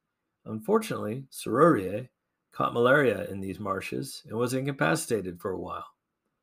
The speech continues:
The Austrians sent four different relief forces to rescue their troops at Mantua, but Napoleon crushed each one.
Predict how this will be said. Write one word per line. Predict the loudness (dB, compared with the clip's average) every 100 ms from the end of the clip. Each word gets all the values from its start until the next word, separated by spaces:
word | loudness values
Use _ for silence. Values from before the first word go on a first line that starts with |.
| _ _ _ _ _ _
The | 4
Austrians | 6 6 2 -2 -2 -2
sent | -4 -4 -8
four | 2 4 4
different | 2 0 -2
relief | 0 2 0 -2
forces | -4 -4 -6 -10 -12 -12
to | -4
rescue | 0 0 2 0
their | 0
troops | -2 -6 -8 -10 -18 -20 _
at | -10
Mantua, | -8 -8 -8 -14 -14 _ _ _ _ _ _ -6
but | -4
Napoleon | 0 4 6 4
crushed | 2 4 4 2 -6
each | -4 -4 -6
one. | -4 -4 -4 -10